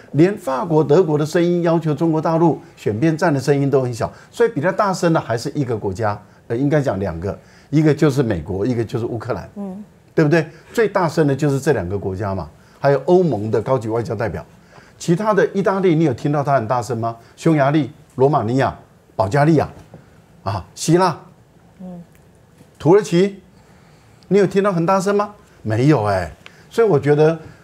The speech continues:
Speaker 1: 我们不要被少数的英-，盎格鲁撒克逊语系的媒体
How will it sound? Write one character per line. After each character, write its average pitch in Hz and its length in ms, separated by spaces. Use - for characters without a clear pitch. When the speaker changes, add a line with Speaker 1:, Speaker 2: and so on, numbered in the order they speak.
Speaker 1:
我 123 140
们 151 260
不 170 120
要 185 160
被 170 240
少 90 300
数 185 260
的 117 140
英-， 170 280
盎 190 180
格 175 120
鲁 131 100
撒 - 180
克 151 60
逊 175 260
语 92 220
系 160 260
的 117 120
媒 104 200
体 98 280